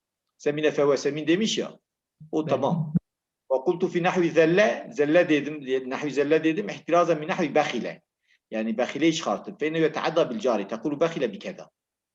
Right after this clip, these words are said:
Speaker 1: Evet, yani tabii yani kultu fi nahvi zelle bunu çıkarttım. Evet,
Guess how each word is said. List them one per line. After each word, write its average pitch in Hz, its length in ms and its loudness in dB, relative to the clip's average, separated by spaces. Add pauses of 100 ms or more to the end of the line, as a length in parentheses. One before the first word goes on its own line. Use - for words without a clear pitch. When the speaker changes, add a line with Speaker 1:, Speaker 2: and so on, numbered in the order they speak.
(760)
Speaker 1:
Evet, 95 280 -12
yani 151 220 -4
tabii 185 260 2
yani 156 280 0
kultu 170 320 -4
fi 165 140 -8
nahvi 165 280 -2
zelle 160 380 2
bunu 160 260 -6
çıkarttım. 165 560 -2 (1900)
Evet, 90 240 -16